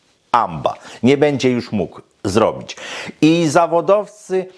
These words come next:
yy, i ja stosuję to od lat i się bardzo zdziwiłem, kiedy pierwszy raz to odkryłem, yy, usłyszałem i odkryłem, że jest dużo lżej. Jak to zrobić? Na przykład,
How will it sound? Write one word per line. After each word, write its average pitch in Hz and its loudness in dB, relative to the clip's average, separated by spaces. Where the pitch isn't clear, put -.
yy, 135 2
i 156 -2
ja 170 4
stosuję 160 -6
to 147 -2
od 139 -2
lat 160 0
i 151 -18
się 135 -8
bardzo 143 -2
zdziwiłem, 131 0
kiedy 131 -2
pierwszy 151 -2
raz 147 0
to 135 -4
odkryłem, 139 0
yy, 127 0
usłyszałem 151 0
i 139 2
odkryłem, 147 -2
że 147 0
jest 120 2
dużo 160 2
lżej. 165 -4
Jak 151 0
to 220 -4
zrobić? 147 -4
Na 143 0
przykład, 156 -8